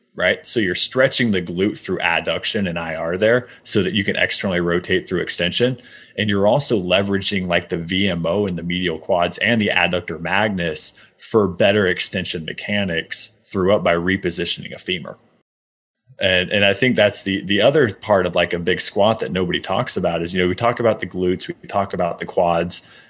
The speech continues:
and a little bit about the hamstrings, but the adductor magnus is also a huge muscle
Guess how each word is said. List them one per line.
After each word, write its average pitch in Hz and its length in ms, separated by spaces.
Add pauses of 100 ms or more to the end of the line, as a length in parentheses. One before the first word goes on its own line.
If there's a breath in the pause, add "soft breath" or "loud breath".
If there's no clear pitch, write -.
(100)
and 101 180
a - 100
little 117 280
bit 104 120
about 92 220
the - 60
hamstrings, 101 640
but 90 340 (680 soft breath)
the 110 160
adductor 123 460
magnus 101 520
is 92 100
also 104 300
a 85 120
huge 151 1080
muscle 98 580